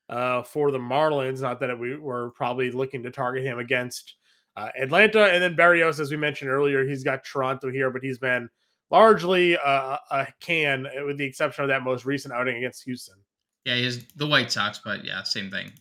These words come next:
Speaker 2: Um, I think Lauer and Morton are probably two of the more popular pitchers on the slate, right? Like, does it feel like we need to get to the ten K range?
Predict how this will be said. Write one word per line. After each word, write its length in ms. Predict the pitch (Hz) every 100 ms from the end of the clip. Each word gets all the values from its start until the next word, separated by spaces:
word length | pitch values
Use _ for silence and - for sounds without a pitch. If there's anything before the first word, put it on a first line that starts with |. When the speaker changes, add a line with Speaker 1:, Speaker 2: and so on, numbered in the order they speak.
| -
Speaker 2:
Um, 880 | 123 123 123 120 120 113 110 110 - _ _ _ _ _ _ _ _ _ _ -
I 100 | 143
think 240 | 262 294
Lauer 500 | 135 120 143 160 160
and 220 | 143 123 117
Morton 540 | 127 143 - 127 120
are 160 | 117 - - _
probably 640 | 117 113 156 196 165 143 127
two 340 | - 135 131
of 140 | 113 113
the 220 | 117 110
more 260 | 117 117 113
popular 480 | 120 110 110 107 104
pitchers 400 | 113 - 104 101
on 100 | 90
the 60 |
slate, 400 | - - 90 82 _
right? 200 | 107 110
Like, 320 | 113 107 98 - _ _ _ _ _ _ _ _ _ _ _ _ _ _ _ _
does 180 | 151 156
it 140 | -
feel 440 | - - - 143 160
like 260 | 175 165
we 140 | 151 147
need 400 | 123 120 143 147
to 100 | 143
get 280 | 127 131 151
to 100 | 170
the 100 | 165
ten 320 | 160 180 190
K 160 | 190 202
range? 580 | 208 233 277 254 -